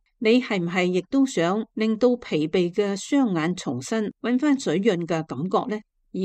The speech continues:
家正係入手嘅好時機，只要登入健康五二零網站購買三樽潤眼寶，即享受七折優惠。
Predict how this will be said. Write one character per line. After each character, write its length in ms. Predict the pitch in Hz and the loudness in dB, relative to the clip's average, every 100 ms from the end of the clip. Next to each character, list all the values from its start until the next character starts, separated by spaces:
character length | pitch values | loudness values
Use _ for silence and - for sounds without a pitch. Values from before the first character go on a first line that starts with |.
| 185 | 0
家 260 | 247 269 262 - | 0 0 -2 -2
正 120 | 220 | -4
係 200 | 220 180 | -2 -4
入 80 | 160 | -4
手 300 | - 127 190 | -6 -6 -6
嘅 200 | 202 214 | 0 0
好 200 | 190 156 | 0 -4
時 220 | 196 151 127 | -4 -6 -4
機， 340 | 185 190 190 - _ - | 0 2 0 -4 _ -4
只 140 | 247 | 4
要 180 | 285 233 | 6 6
登 300 | 220 262 254 | 2 2 4
入 80 | 214 - _ _ - | 2 -2 _ _ -2
健 240 | 226 214 | 2 2
康 320 | 214 285 285 | 2 2 2
五 100 | 277 | 2
二 320 | 175 190 175 156 | 2 2 2 0
零 240 | 139 127 | 0 -2
網 220 | 135 160 | -2 -2
站 200 | 185 156 - _ - | -4 -6 -8 _ -4
購 140 | 233 | -2
買 240 | 214 165 | 0 -2
三 380 | 202 - 233 233 | -4 -2 0 0
樽 320 | 226 226 214 - _ | 2 2 2 -6 _
潤 320 | - 202 185 190 | 0 2 2 2
眼 280 | 165 190 | 0 -2
寶， 280 | 190 147 185 190 _ - | -2 0 0 -4 _ -2
即 160 | 254 254 - | -2 -2 -10
享 220 | 147 190 | -6 -4
受 340 | 190 165 165 | -2 -2 -2
七 160 | - 269 | -4 -4
折 340 | 269 214 147 226 | -4 -6 -2 -4
優 120 | 220 | -2
惠。 240 | 175 147 | -2 -4